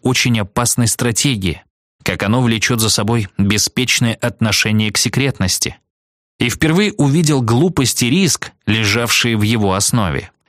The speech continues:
Всё ради того, чтобы впечатлить его друзей. Намёки на это можно было заметить ещё на нашей первой встрече,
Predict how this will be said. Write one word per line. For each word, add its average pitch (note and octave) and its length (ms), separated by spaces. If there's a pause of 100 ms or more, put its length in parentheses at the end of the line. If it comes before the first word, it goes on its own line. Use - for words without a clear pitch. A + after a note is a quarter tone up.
Всё A3 340
ради A2 260
того, C#3 300
чтобы A2 300
впечатлить A2 680
его G2 220
друзей. F2+ 560 (560)
Намёки A2+ 420
на A#2 220
это B2 160
можно G#2+ 340
было A2+ 300
заметить G#2+ 540
ещё A2+ 260
на A2+ 140
нашей A2+ 320
первой B2 300
встрече, - 580